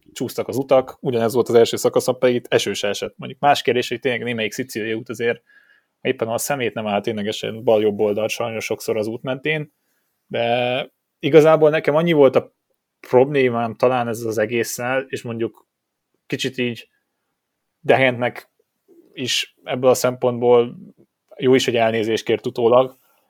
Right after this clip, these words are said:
hogy talán elsőre mindig túlreagálja az ember, és át kell gondolni, hogy milyen helyzet van, az, hogy legalább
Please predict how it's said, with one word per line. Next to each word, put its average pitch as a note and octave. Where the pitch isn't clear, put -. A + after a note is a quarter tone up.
hogy A#2+
talán D3
elsőre C3+
mindig B2
túlreagálja G#2+
az G2
ember, F#2+
és G#2
át B2+
kell A#2+
gondolni, A#2+
hogy A2
milyen G#2+
helyzet C3
van, B2+
az, B2+
hogy C3+
legalább A#2